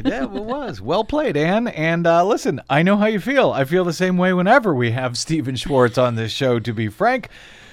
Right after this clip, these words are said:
Though I, uh, sort of feel that way every day these days during this administration. But, uh, in any event, uh, Ann, thank you for the tweet. I can be reached at the Brad Blog on Twitter and Facebook.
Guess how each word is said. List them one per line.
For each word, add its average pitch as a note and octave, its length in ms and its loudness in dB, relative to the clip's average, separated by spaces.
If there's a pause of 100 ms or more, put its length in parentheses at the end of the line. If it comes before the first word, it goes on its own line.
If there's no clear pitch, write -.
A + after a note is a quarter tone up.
(540)
Though F3 340 8
I, E3+ 320 6
uh, D#3+ 240 4
sort G3 200 -2
of E3+ 60 -6
feel G3+ 140 2
that F#3+ 160 6
way F#3 260 6
every F#3 360 0
day D#3+ 540 4
these B2 220 -2
days A#2+ 380 0
during A2+ 460 0
this A#2 420 -4
administration. A2+ 960 -4
But, C3 300 0
uh, B2 260 0
in C3 140 -6
any F3+ 180 -2
event, E3 340 0
uh, C3 300 -2
Ann, E3 360 -6
thank A#2+ 280 -4
you A#2 60 -8
for A#2+ 260 -4
the G#2 80 -10
tweet. B3 420 -6
I B2 200 -4
can A#2 180 -6
be A#2 140 -6
reached C3+ 400 -4
at B2+ 360 -6
the D#3 440 -6
Brad C#3 480 -2
Blog C#3 400 -2
on A#2+ 240 -4
Twitter D3+ 360 -4
and A#2 380 -6
Facebook. F#3 640 -4